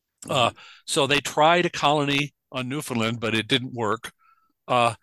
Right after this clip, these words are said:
Speaker 1: and they continued visits to the mainland of Canada, to Labrador, but they were basically just making short visits to get timber. You know, they're really, you know, you can get,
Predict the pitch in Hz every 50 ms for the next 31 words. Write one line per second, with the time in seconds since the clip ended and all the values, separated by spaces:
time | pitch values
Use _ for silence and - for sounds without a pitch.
0 | _ _ _ _ _ _ _ - 127 143 156 170 - - - 160 165 135 - -
1 | - 220 240 220 196 165 151 127 113 110 135 175 190 156 135 104 - - - -
2 | - - _ _ _ _ - - - 143 127 123 123 120 113 113 110 117 117 127
3 | 143 147 151 143 127 120 110 - - 139 139 135 135 120 104 95 92 - - 110
4 | 101 101 101 107 120 127 139 139 147 147 147 147 151 - _ - - - - _
5 | _ _ _ - 120 127 127 - - 139 120 110 139 175 233 233 175 151 123 107
6 | 156 170 165 - 165 147 - 139 135 131 123 147 139 - - 131 131 - - 120
7 | - - 170 170 147 135 143 147 131 139 143 - - - - 123 123 131 - _
8 | - - 165 139 95 92 92 - - _ _ - - _ _ _ - 156 143 135
9 | 123 127 135 165 190 180 151 131 104 - _ _ _ _ - 147 120 131 165 -
10 | - 135 131 127 151 135 -